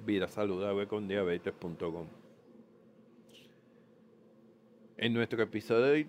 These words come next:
de hoy, en, en nuestro episodio de hoy hemos viajado juntos a través de la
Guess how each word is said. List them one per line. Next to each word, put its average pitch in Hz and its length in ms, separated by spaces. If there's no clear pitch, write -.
de 147 220
hoy, 117 420
en, 107 140
en 104 140
nuestro 101 260
episodio 98 560
de 127 80
hoy 123 220
hemos 120 280
viajado 139 480
juntos 139 420
a 104 40
través 98 420
de 110 140
la 95 240